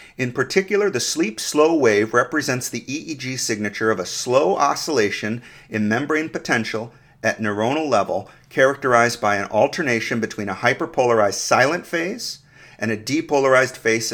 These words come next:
phase of intense firing activity. Crucially,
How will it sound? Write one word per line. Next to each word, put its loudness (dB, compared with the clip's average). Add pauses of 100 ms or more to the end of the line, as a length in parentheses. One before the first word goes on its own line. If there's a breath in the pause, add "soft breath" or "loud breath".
(180)
phase 2
of -4
intense -4
firing 4
activity. -4 (540 soft breath)
Crucially, 2